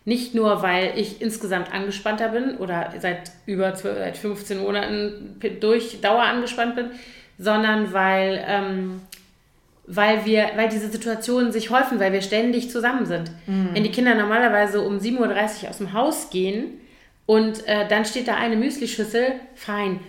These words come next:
Speaker 1: dann habe ich kein Problem damit. Dann
Speaker 2: Ja.
Speaker 1: kommen die aber erst um sechzehn Uhr zurück.
Speaker 2: Aber wenn die den ganzen Tag
Speaker 1: Genau, dann sind es eben
Speaker 2: saßen
Speaker 1: sieben Müs-,
Speaker 2: und
Speaker 1: Müslischüsseln.
Speaker 2: essen und essen und
Speaker 1: Das
Speaker 2: ständig
Speaker 1: sowieso.
Speaker 2: Hunger haben und alles rumstehen lassen.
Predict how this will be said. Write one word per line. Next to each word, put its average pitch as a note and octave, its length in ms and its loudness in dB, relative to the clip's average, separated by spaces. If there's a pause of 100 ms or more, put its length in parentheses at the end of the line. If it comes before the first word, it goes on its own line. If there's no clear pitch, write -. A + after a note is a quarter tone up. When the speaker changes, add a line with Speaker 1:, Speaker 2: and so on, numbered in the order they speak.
(120)
Speaker 1:
dann F#3+ 160 -2
habe G#3 100 2
ich G#3 100 -8
kein G3+ 120 -2
Problem G#3 320 0
damit. F3+ 200 -2
Dann G3 120 -2
Speaker 2:
Ja. G3+ 80 4
Speaker 1:
kommen F3 140 6
die G#3+ 60 8
aber F#3+ 120 4
erst G#3+ 240 2
um G3+ 80 -2
sechzehn G#3+ 360 -2
Uhr F3 120 -4
zurück. F#3+ 280 0
Speaker 2:
Aber G3 200 2
wenn F#3+ 140 2
die G3+ 100 2
den G3 160 0
ganzen F3 340 -4
Tag G3 360 -8
Speaker 1:
Genau, B3 360 4
dann F#3 160 2
sind G3+ 140 -2
es G#3+ 100 0
eben A#3 120 2
Speaker 2:
saßen G3+ 140 4
Speaker 1:
sieben D#4 180 6
Müs-, F#3 160 2
Speaker 2:
und G3+ 200 0
Speaker 1:
Müslischüsseln. G3+ 880 4
Speaker 2:
essen A3+ 380 2
und F#3+ 200 -2
essen G#3 300 -2
und G3 100 0
Speaker 1:
Das G3+ 60 -2
Speaker 2:
ständig G#3 340 2
Speaker 1:
sowieso. G#3+ 420 -2 (220)
Speaker 2:
Hunger A#3+ 300 2
haben G#3+ 220 0
und G3 120 -4
alles G#3+ 300 -6
rumstehen G#3 460 -6
lassen. G3+ 440 -8